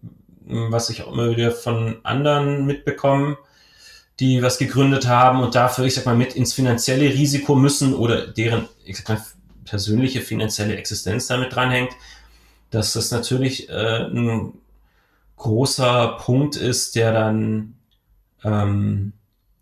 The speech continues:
zu einer Abhängigkeit führt. Also es ist ja eigentlich perplex. Äh, ich, äh, gründe vielleicht ein Unternehmen, weil ich irgendwie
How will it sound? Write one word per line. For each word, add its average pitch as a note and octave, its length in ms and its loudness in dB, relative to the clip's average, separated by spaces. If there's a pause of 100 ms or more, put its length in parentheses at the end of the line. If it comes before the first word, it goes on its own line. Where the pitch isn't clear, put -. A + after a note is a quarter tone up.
(760)
zu A2 320 -2
einer G#2+ 320 0
Abhängigkeit C#3+ 840 -2
führt. D3 800 0
Also A#2 200 0
es A2 80 -2
ist - 40 -2
ja G#2+ 140 0
eigentlich A#2 280 -2
perplex. - 800 -4
Äh, A1+ 460 -4
ich, - 440 -10
äh, - 180 -12 (540)
gründe C3 300 0
vielleicht B2+ 280 0
ein C3 60 -2
Unternehmen, A#2 460 2
weil A2+ 140 0
ich G#2+ 180 -6
irgendwie A2 600 -4